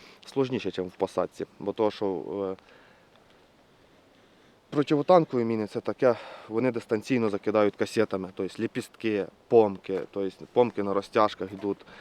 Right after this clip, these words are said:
і вони йдуть в рядах, тобто їх бага-, ну, там кучність дуже велика, тобто, і в полі ти вже максимально, е, настраюєшся на роботу,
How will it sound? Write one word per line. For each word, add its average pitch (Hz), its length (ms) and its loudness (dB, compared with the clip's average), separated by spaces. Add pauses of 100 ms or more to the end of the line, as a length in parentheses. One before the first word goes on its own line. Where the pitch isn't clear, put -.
(180)
і - 80 -4
вони 107 200 0
йдуть 104 240 -4
в 95 140 -10
рядах, 104 560 2
тобто 87 180 -12 (140)
їх 101 160 -6
бага-, 95 300 -4
ну, 110 300 -6
там 92 180 -8 (920)
кучність 107 380 -2
дуже 107 200 -2
велика, 104 440 0
тобто, 78 180 -10 (440)
і 95 160 0
в 90 140 -4 (120)
полі 143 280 6
ти 110 160 -2
вже 104 300 0 (1120)
максимально, 107 720 0 (600)
е, - 20 -8
настраюєшся 101 720 -2
на 104 80 -2
роботу, 135 420 0